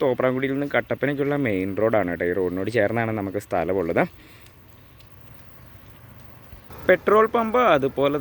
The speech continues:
തന്നെ മറ്റ് ബിസിനസ് ആവശ്യങ്ങൾക്കും ആശുപത്രി തുടങ്ങിയവയ്ക്കൊക്കെ അനുയോജ്യമായ നല്ലൊരു സ്ഥലമാണ് കേട്ടോ, നിരപ്പ് സ്ഥലമാണ്. നിലവിൽ ഈ സ്ഥലത്ത് പ്രധാന കൃഷിയായിട്ട് കുരുമുളകുണ്ട്, അതുപോലെ ജാതിയുണ്ട്, കൊക്കോയുണ്ട്, കാപ്പിക്കുരുണ്ട്.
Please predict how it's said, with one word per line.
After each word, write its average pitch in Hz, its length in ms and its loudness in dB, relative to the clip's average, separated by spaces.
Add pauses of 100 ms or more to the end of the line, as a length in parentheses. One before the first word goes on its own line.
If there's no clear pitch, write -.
തന്നെ 131 280 0 (180)
മറ്റ് 139 260 -4
ബിസിനസ് 156 400 -2
ആവശ്യങ്ങൾക്കും 156 680 -2 (600)
ആശുപത്രി 156 500 2 (160)
തുടങ്ങിയവയ്ക്കൊക്കെ 143 680 2
അനുയോജ്യമായ 135 420 2 (120)
നല്ലൊരു 120 360 0
സ്ഥലമാണ് 104 580 2
കേട്ടോ, 101 240 0
നിരപ്പ് 104 340 0
സ്ഥലമാണ്. 107 640 4 (1300)
നിലവിൽ 196 300 4
ഈ - 80 -2
സ്ഥലത്ത് 240 320 2
പ്രധാന 208 200 0 (120)
കൃഷിയായിട്ട് 185 360 2 (120)
കുരുമുളകുണ്ട്, 135 680 4 (520)
അതുപോലെ 131 360 4
ജാതിയുണ്ട്, 107 640 0 (140)
കൊക്കോയുണ്ട്, 107 580 2 (140)
കാപ്പിക്കുരുണ്ട്. 113 720 0